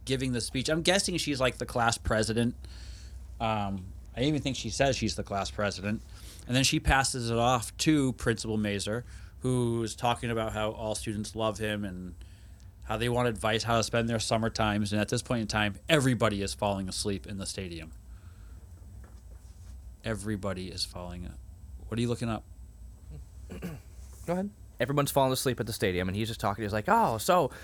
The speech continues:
Speaker 2: kids come up to me all the time and ask, <laughs> 'Principal Mazer, "How can we spend our summer vacation better and not forget about school or something?" He's like, "How about science slumber parties?" And, like, all these ridiculous things.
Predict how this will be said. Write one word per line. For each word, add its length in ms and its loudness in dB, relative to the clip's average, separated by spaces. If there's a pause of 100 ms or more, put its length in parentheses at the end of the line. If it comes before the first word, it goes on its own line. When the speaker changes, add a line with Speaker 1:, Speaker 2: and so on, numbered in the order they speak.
(320)
Speaker 2:
kids 240 4
come 200 2
up 180 0
to 80 -2
me 140 4
all 200 6
the 80 4
time 400 8
and 100 6
ask, 340 2 (180)
<laughs> 180 -16
'Principal 420 4
Mazer, 500 2 (280)
"How 340 6
can 220 4
we 180 6
spend 360 2
our 120 6
summer 260 2
vacation 600 4
better 280 4
and 220 4
not 320 2
forget 280 2
about 260 2
school 440 6
or 80 6
something?" 340 2
He's 80 -2
like, 140 2
"How 120 6
about 280 4
science 440 4
slumber 420 4
parties?" 600 6
And, 100 6
like, 220 4
all 100 8
these 280 -2
ridiculous 540 -2
things. 300 -4